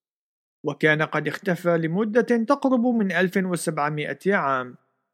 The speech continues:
والشاهد الوحيد عنه هو مخطوطة قبطية مجزأة، وهذا يشكل دليلا على أن الكنائس الرسولية لم تتلقاه أو تقوم بإعادة توزيعه.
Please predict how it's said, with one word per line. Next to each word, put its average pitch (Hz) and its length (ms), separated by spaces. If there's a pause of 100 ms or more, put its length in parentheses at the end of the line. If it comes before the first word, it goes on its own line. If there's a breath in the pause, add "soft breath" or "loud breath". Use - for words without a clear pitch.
(160)
والشاهد 254 580
الوحيد 190 480
عنه 185 380
هو 180 440
مخطوطة 170 720
قبطية 160 680
مجزأة، 147 1000 (600)
وهذا 220 560
يشكل 156 640
دليلا 202 580 (340)
على 285 200
أن 240 320
الكنائس 190 680
الرسولية 190 840
لم 220 400
تتلقاه 180 880 (320)
أو 262 160
تقوم 190 500
بإعادة 139 840
توزيعه. 139 600